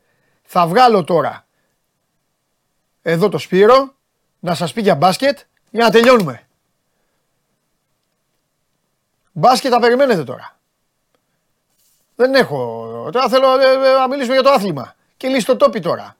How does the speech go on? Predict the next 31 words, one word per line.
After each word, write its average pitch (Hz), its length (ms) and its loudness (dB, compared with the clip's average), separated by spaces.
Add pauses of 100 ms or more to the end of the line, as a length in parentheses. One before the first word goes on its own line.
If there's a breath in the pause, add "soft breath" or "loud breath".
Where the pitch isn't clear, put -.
(100)
Τελικός 220 480 0
αύριο. 135 280 -2
Θα 175 120 -4
μπουνε 240 200 -2
μαζί, 233 380 0
αρχηγοί, 208 600 -2 (160)
με 190 100 -12
το 214 100 -4
κύπελο. 180 460 -6
Θα 160 140 -10
το 202 140 -6
βάλουν 247 360 0
εκεί 247 220 -6
πάνω, 233 280 -4
στο 180 160 -8
στάντ. 170 380 -2 (800 soft breath)
Θα 185 140 -6
περάσει, 233 680 0 (140)
θα 202 80 -6
τους 190 100 -12
χαιρετήσει 233 440 0
κάποιος. 190 400 -4
Ποιος 247 180 -8
θα - 60 -12
έρθει, 180 160 -14
κανείς; 208 240 -8
Θα - 80 -20
πάω - 80 -10
τους 185 80 -12
χαιρετήσω 202 300 -6
εγώ, 185 240 -6